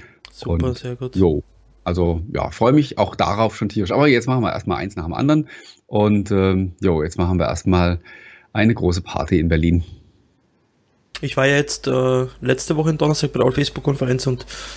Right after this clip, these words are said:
Speaker 1: da habe ich es mir nicht nehmen lassen, mir die Räumlichkeiten von Microsoft Berlin ein bisschen anzuschauen. Schon ein
Speaker 2: Ach, du warst
Speaker 1: cooler
Speaker 2: noch gar
Speaker 1: Ort.
Speaker 2: nicht da?
Speaker 1: Nein, nein, das war jetzt mein erstes Mal. Ein richtig, also nur unten im,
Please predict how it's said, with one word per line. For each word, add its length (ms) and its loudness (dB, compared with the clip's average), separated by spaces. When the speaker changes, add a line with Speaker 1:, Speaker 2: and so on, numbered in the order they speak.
Speaker 1:
da 80 -2
habe 140 2
ich 100 -2
es 120 0
mir 100 0
nicht 140 -4
nehmen 200 -2
lassen, 380 -2
mir 80 0
die 200 -2
Räumlichkeiten 720 -2
von 340 -6
Microsoft 400 -6
Berlin 260 2
ein 60 0
bisschen 160 2
anzuschauen. 400 0
Schon 180 0
ein 120 0
Speaker 2:
Ach, 80 0
du 80 6
warst 160 2
Speaker 1:
cooler 60 4
Speaker 2:
noch 80 4
gar 40 2
Speaker 1:
Ort. 80 2
Speaker 2:
nicht 120 -2
da? 280 0
Speaker 1:
Nein, 220 0
nein, 220 0
das 180 -14
war 60 -8
jetzt 140 -12
mein 120 -12
erstes 260 -6
Mal. 160 -4
Ein 300 -4
richtig, 500 -4
also 220 2
nur 240 4
unten 320 0
im, 420 -6